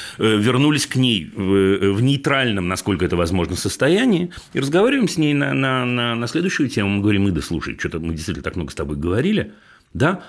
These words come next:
А про что ты хочешь поговорить? Вот что ты хочешь узнать?» Задайте этот вопрос, вообще не бойтесь. Дети имеют право на неожиданные вопросы. Есть ли окрошка сейчас в Украине? Хороший вопрос.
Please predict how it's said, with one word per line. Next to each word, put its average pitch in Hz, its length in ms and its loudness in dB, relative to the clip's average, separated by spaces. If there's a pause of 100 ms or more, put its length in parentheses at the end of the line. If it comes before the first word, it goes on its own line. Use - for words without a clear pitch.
(160)
А - 80 -2
про - 160 2
что - 300 0
ты 170 100 2
хочешь - 340 -2
поговорить? 71 640 -4
Вот 98 120 0
что - 200 2
ты 175 100 0
хочешь 73 380 -6
узнать?» 60 420 -10 (480)
Задайте 139 460 4
этот - 140 -8
вопрос, 107 300 -2
вообще - 180 2
не 117 100 6
бойтесь. 76 420 -2 (320)
Дети 92 300 0
имеют 131 300 2
право 127 260 2
на 123 220 2
неожиданные 120 720 4
вопросы. 73 420 -2
Есть 95 240 2
ли 110 80 4
окрошка 95 480 0
сейчас 87 400 -2
в 87 40 0
Украине? 98 600 0 (480)
Хороший 117 320 2
вопрос. - 340 -6